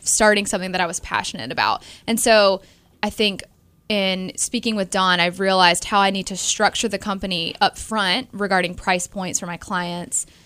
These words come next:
understanding, you know, where I want the business to be in the future, how the impacts and the decisions I make now will impact down the road, but then also understanding that I could start now. There are ways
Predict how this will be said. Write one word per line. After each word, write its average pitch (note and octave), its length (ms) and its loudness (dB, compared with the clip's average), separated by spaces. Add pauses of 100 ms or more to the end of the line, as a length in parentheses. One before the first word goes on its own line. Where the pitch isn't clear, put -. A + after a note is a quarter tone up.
(120)
understanding, G3 840 -2 (240)
you G3 100 -2
know, F3 160 -2
where G#3+ 240 4
I G#3+ 60 8
want G#3 220 0
the F#3+ 60 -6
business F#3+ 320 -4
to F#3 100 -10
be F#3 360 -8
in G#3+ 80 -6
the F3+ 80 -4
future, D4+ 540 0 (180)
how G3+ 400 6
the G#2+ 140 -8
impacts G#3 480 2
and G3+ 80 -4
the F3+ 80 -2
decisions F#3+ 420 -6
I F3+ 100 -4
make F3 180 -4
now F3 200 -2
will F3+ 120 -4
impact F3+ 580 -6 (180)
down F3 280 -2
the D#3+ 100 -8
road, F3+ 360 2 (340)
but A#3 80 -2
then B3 100 4
also C4 280 4
understanding G3+ 440 -2
that F3+ 120 -4
I G3 140 2
could F#3+ 300 -6
start - 400 0
now. F3+ 320 -2
There F#3+ 180 0
are F#3 160 0
ways F#3 520 0